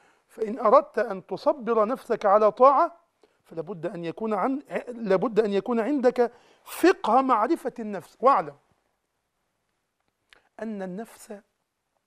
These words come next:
أقرب إلى فعل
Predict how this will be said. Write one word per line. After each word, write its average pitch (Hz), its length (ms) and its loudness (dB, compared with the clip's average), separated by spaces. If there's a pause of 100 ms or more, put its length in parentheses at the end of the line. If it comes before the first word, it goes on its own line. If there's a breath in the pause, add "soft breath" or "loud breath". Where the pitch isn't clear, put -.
(760)
أقرب 156 760 -6 (880)
إلى 170 480 -2 (680)
فعل 170 840 -2